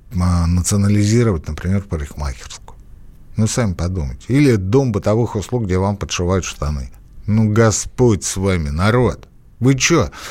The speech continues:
Я понимаю, там крупный бизнес, да, но у крупного бизнеса есть свои капитаны,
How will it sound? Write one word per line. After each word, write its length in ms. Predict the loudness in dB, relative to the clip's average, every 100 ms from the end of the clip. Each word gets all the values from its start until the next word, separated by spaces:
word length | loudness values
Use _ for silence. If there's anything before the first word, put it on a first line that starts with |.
| -6 2
Я 140 | 2
понимаю, 260 | 4 2 4
там 160 | 0 0
крупный 400 | 0 0 0 -2
бизнес, 420 | -2 -6 -12 -10
да, 200 | 0 0
но 140 | 2 0
у 40 |
крупного 380 | 2 0 0 0
бизнеса 460 | 2 2 0 2
есть 180 | 2 2
свои 260 | 2 2 0
капитаны, 920 | -2 0 0 2 -2 0 -2 -2